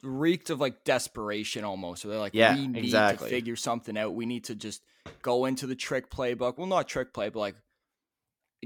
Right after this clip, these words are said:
Speaker 1: gadget play, I guess, bringing a cornerback, putting him on wide receiver and just giving him the ball and just saying, "Run." It wasn't even, like, a crazy play where they're, you know,
Speaker 2: No,
Speaker 1: like
Speaker 2: it was
Speaker 1: a
Speaker 2: just a kind of a simple screen, yeah.
Speaker 1: It was screenplay, a couple blocks, and he, he's really fast. That was an, he's one of the most electric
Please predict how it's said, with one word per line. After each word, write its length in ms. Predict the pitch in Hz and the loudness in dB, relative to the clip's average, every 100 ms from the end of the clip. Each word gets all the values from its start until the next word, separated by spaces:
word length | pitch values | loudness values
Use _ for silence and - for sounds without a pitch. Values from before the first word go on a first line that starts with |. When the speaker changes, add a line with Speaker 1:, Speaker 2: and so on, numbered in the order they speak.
| 117 | -6
Speaker 1:
gadget 460 | 131 120 120 127 - | 0 2 2 -2 -4
play, 220 | 127 123 | -2 0
I 120 | 117 | 0
guess, 280 | 123 123 - | 0 -2 -4
bringing 380 | 104 123 123 117 | -8 -6 -4 -6
a 40 | |
cornerback, 640 | - 120 117 113 113 113 | -6 -6 -4 0 0 0
putting 220 | - 123 | -4 -2
him 100 | 117 | -2
on 180 | 113 110 | -2 -2
wide 220 | 107 110 | -2 -2
receiver 340 | 107 - 110 117 | -4 -8 -8 -6
and 80 | 107 | -6
just 300 | 104 - - | -8 -8 -4
giving 240 | 120 135 | -4 -2
him 100 | 139 | -2
the 80 | 123 | -4
ball 240 | 98 117 143 | 0 0 0
and 80 | |
just 120 | 127 - | -4 -6
saying, 300 | 120 101 82 | -6 -6 -6
"Run." 320 | 101 92 82 | -4 -4 -4
It 40 | 131 | 0
wasn't 280 | 156 156 185 | 2 2 -2
even, 120 | 180 | -4
like, 120 | 151 | -4
a 80 | 120 | -6
crazy 480 | - 131 135 127 127 | -6 -4 -4 -4 -8
play 360 | - 117 117 | -6 -2 0
where 120 | 120 | -2
they're, 180 | 107 107 | -4 -6
you 140 | 98 101 | -6 -6
know, 240 | 95 90 _ _ _ _ _ - | -6 -8 _ _ _ _ _ 0
Speaker 2:
No, 140 | 127 | 4
Speaker 1:
like 80 | 117 | 4
Speaker 2:
it 20 | |
was 60 | 92 | 4
Speaker 1:
a 40 | |
Speaker 2:
just 120 | - 120 | 0 0
a 80 | |
kind 240 | 113 135 123 | 0 0 4
of 80 | 117 | 4
a 60 | |
simple 320 | - 123 120 | 4 2 2
screen, 400 | 104 110 107 95 | 0 0 -2 0
yeah. 220 | 95 95 95 _ _ - | -2 -2 -4 _ _ -2
Speaker 1:
It 100 | 135 | -2
was 140 | 131 | -2
screenplay, 500 | - 165 147 143 147 | -4 -4 0 2 2
a 40 | |
couple 300 | 135 131 135 | 0 -4 -2
blocks, 480 | 120 120 123 127 - - | 0 2 4 2 -2 -8
and 120 | 107 | -8
he, 220 | 104 135 127 | -6 -8 -8
he's 320 | - 123 - | -8 -8 -8
really 380 | 65 92 98 80 | -12 -8 -6 -8
fast. 460 | - 76 58 - | -6 -6 -6 -4
That 180 | 113 131 | 0 2
was 140 | 135 | 0
an, 160 | 131 113 | -4 -6
he's 360 | 117 147 180 156 | -6 -6 -6 -2
one 160 | 160 147 | -2 -2
of 80 | |
the 120 | 151 151 | -2 -2
most 360 | 135 135 - | -2 -2 -4
electric 640 | 123 117 113 113 107 - | -4 -4 -4 -8 -10 -14